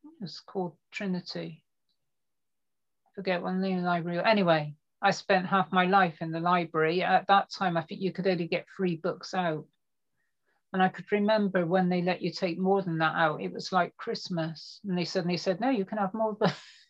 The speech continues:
<laughs> So, yeah, I, I,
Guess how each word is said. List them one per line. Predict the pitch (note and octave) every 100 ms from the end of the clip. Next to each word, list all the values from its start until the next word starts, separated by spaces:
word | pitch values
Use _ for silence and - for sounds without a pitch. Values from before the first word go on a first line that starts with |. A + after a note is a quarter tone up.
| _ _ _ _ _ -
<laughs> | - _ _ _ _ - - A#3 - - -
So, | - G#3 F#3+ G3+
yeah, | G3+ G#3+ G3+ F3+ F3
I, | F#3 F#3+ F#3 F3
I, | F#3+ F#3 F#3+